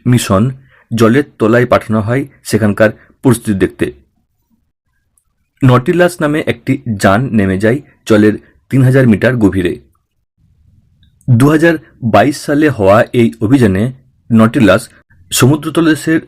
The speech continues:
যে দৃশ্য বিজ্ঞানীদের সামনে তুলে ধরে, তার ব্যাখ্যা তখনকার মতো দিতে পারেননি তারা। দেখা যায়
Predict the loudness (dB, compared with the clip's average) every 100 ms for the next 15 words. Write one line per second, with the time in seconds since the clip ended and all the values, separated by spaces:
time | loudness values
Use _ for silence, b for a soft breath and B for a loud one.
0 | -8 0 0 0 -2 -2 0 0 0 -2
1 | b b b -2 0 2 2 2 0 -2
2 | -2 -6 -10 0 2 4 2 2 -2 _
3 | _ 2 2 -2 -8 -2 -2 -2 -6 -2
4 | -2 -2 -2 0 0 0 -2 -2 0 0
5 | 0 0 0 -2 -8 _ _ _ _ _
6 | _ _ _ _ _ _ 0 0 0 0
7 | 0